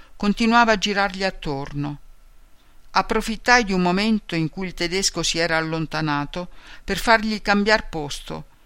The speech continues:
mettendolo fra me e gli altri deportati italiani.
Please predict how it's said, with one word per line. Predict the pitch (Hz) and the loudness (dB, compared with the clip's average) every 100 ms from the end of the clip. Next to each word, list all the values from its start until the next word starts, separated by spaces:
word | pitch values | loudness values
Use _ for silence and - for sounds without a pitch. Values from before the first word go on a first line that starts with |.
| - | -8
mettendolo | 185 190 196 170 156 151 151 | -4 0 4 4 4 0 -4
fra | - 165 | -4 -2
me | 165 185 220 - - | -2 -2 -4 -8 -8
e | 190 | -6
gli | 185 | 0
altri | 180 180 185 | 0 0 -6
deportati | 185 185 185 190 - 190 190 | -4 -4 -4 -6 -6 -6 -6
italiani. | 180 165 165 151 143 147 | -4 -4 -4 -4 -2 -4